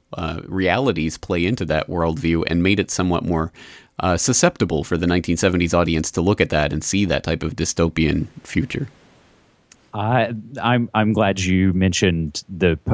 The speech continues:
Speaker 2: the post World War Two, 'cause that's actually a note I, I, I had made myself in looking at, again, he doesn't ca-, it's not called a bibliography at the end. It's just called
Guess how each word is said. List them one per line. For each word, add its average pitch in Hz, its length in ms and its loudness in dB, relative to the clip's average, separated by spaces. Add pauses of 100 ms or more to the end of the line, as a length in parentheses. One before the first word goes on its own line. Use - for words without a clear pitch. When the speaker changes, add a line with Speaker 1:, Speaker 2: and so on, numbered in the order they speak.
Speaker 2:
the 95 200 -2
post - 460 0
World 110 240 2
War 110 120 2
Two, 110 240 -2
'cause 110 180 -2
that's 104 200 0
actually 113 340 0
a 104 60 2
note 107 260 2 (180)
I, 101 200 0
I, 95 280 4
I 95 120 2
had 92 160 2
made 98 280 2 (180)
myself 98 720 0
in 98 140 2
looking 110 440 2
at, 98 460 0 (100)
again, 92 460 2 (540)
he 123 200 0
doesn't 143 240 2
ca-, 151 140 0
it's 117 200 -2
not 123 140 0
called 127 160 0
a 110 60 0
bibliography 98 880 0 (120)
at 82 120 -2
the 82 200 2
end. 73 120 0
It's 73 140 -4
just 87 260 0
called 85 300 2